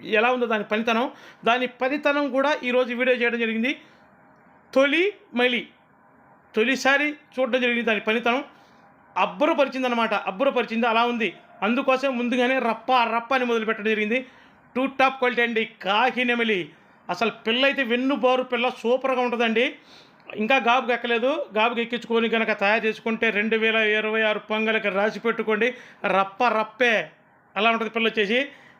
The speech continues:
దీని వయసు వచ్చేసి దగ్గర దగ్గరగా ఏడు నెలలు ఉంటుందండి దీని వయసు. దీని బరువు వచ్చేసి దగ్గర దగ్గరగా మూ-, మూడు కేజీలు ఉంటుంది.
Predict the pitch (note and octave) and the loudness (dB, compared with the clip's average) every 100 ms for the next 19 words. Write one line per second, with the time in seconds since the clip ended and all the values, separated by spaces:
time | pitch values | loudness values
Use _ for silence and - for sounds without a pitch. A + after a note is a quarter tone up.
0 | G#3 A3 G#3 A#3 C#4 C#4 C4+ B3 C4 A#3 | -2 0 2 2 2 0 0 -2 0 -2
1 | A#3 A3+ A#3 A3+ A3+ G3 A3 A#3 A#3+ A#3+ | 0 -2 0 0 0 2 0 0 -2 0
2 | A#3 A3+ A3 A3 G#3 G3+ G3 G#3+ G#3+ B3+ | -2 -2 -2 -2 -2 -2 0 0 0 -4
3 | C4 - - G3 A3+ G#3 A3 C4 B3+ B3+ | -4 -18 -8 0 0 2 2 0 0 -2
4 | G#3+ C4 A#3 G#3+ G#3+ G#3+ A3 G#3+ G3 E3 | 0 -2 0 -2 0 -2 0 0 -2 -2
5 | E3+ G#3 A#3 G#3 A3 A#3 A3+ A3 G#3+ G#3+ | -2 0 0 0 0 0 0 0 0 -2
6 | G#3 A#3 | -2 -2